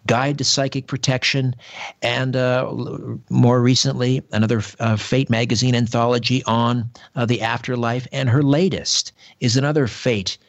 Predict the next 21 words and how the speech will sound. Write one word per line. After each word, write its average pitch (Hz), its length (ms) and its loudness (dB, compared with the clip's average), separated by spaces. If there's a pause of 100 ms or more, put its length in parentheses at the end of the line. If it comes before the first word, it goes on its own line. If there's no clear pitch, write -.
(480)
uh, 107 200 -2
anthology. 110 680 0
This 120 180 0
is 113 180 -2
Fate - 380 0
Presents 123 600 2
U 120 200 4
F 127 160 -2
Os 113 380 2
and 117 220 2
the 113 120 0 (100)
E 135 120 2
T 131 280 4
Presence. 113 760 -2 (320)
The 104 80 -4
website, 110 500 0
visionary 143 600 0
living 127 460 0
dot 120 260 0
com, 87 360 0
visionary 117 600 0